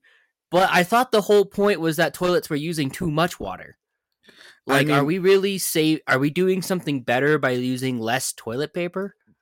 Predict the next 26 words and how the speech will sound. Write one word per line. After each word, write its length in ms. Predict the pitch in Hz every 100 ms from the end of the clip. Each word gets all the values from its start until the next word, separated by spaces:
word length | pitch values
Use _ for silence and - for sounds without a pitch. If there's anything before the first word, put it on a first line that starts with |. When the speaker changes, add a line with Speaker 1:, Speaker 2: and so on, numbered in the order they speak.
| -
Speaker 2:
Uh, 240 | 95 82 113 139
okay, 160 | 135 139
Speaker 1:
By 120 | 127
Speaker 2:
more 100 | 120
Speaker 1:
using 300 | 143 165 131
more 260 | 117 131
water? 480 | 127 107 135 170 151 _ _ -
Speaker 2:
more 360 | 123 131 170 165
of 140 | 113
that 260 | 127 131 113
water 400 | 101 110 127 139
debate 420 | 135 143 143 156
Speaker 1:
<clears throat> 40 | -
Speaker 2:
is 300 | 110 101 -
based 340 | 110 110 -
off 140 | 101
of 100 | 101
the 100 | 80
actual 360 | 87 90 101 73
flush 640 | - - 87 92 127 - -
and 160 | 95 92
the 120 | 92
gallons 680 | 73 85 92 98 98 92 85
used 480 | 90 101 95 - _
per 220 | 98 95
flush. 520 | - 85 113 - -